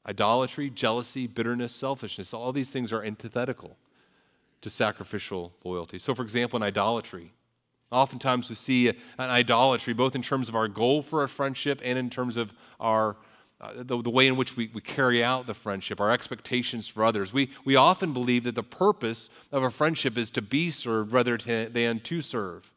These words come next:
So in other words, what's my ideal friend? My ideal friend is a friend that is going to be there exactly when I need him, and, and a friend that will let me kind of vent my spleen whenever I'm upset about something. And instead of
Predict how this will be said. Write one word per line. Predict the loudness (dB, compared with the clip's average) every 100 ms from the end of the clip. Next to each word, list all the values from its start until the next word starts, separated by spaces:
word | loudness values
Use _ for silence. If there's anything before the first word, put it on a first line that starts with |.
| _ _ _ -10
So | 2 4
in |
other | 8
words, | 6 6 2 -16 -20 _ -8
what's | 6 6 6
my | 2 4
ideal | 4 4 0
friend? | 0 -2 2
My | 2 4
ideal | 2 4 2
friend | 0 -4 -6 -8 -12 _ _ _ _ _ _ _
is | 2 4 4 -2
a | -12
friend | 0 4 4 2 -6 -6
that | -4
is | -2
going | 0 0
to | 2
be | 2
there | 4 4 2
exactly | -2 -6 -2 0 2 0 0 2 2
when | 2
I | 0
need | 0 -4 -6
him, | -10 -16 _ _ _ _ _ _
and, | -2
and | 2 2
a |
friend | 2 4 4
that | 4
will | 4
let | 4 4
me | 0 -4
kind | 0
of | 0 0 -10 _ _ _
vent | -6 4 4 4
my | -2
spleen | -2 -6 0 2 4
whenever | 2 4 4
I'm | 2
upset | -2 -2 0
about | 2 2
something. | 0 -6 -2 0
And | 0
instead | 0 2 2
of | 2